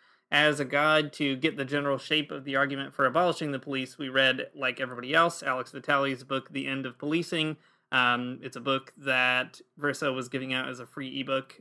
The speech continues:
a little while back, so it just got downloaded and shared all over the place. And Alex Vitale has been doing a lot of interviews, and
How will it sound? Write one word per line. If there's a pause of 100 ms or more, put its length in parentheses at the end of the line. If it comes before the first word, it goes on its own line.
(120)
a
little
while
back,
so
it
just
got
downloaded
and
shared
all
over
the
place. (360)
And
Alex
Vitale
has
been
doing
a
lot
of
interviews,
and